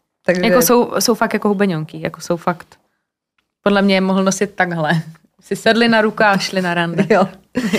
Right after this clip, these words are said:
Speaker 1: No, takže tak, eh, tak to byl Ryan. Prosím vás, masakry teda necháváme na příště. Ať to trošku vyvážíme. Vy si užívejte předvánoční čas.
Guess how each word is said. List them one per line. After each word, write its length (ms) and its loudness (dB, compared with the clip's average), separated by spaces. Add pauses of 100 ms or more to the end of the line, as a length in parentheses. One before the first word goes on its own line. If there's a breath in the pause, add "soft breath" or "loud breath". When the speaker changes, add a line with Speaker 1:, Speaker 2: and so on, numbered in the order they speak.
(220 loud breath)
Speaker 1:
No, 180 4
takže 280 4
tak, 440 0
eh, 200 4
tak 140 0
to 100 2
byl 140 4
Ryan. 460 4 (640 loud breath)
Prosím 340 4
vás, 300 0
masakry 460 4
teda 200 2
necháváme 600 2
na 80 0
příště. 680 2 (1160 soft breath)
Ať 120 -2 (240)
to 120 2
trošku 300 0
vyvážíme. 720 4 (380)
Vy 160 2
si 160 2
užívejte 540 2
předvánoční 840 0
čas. 720 0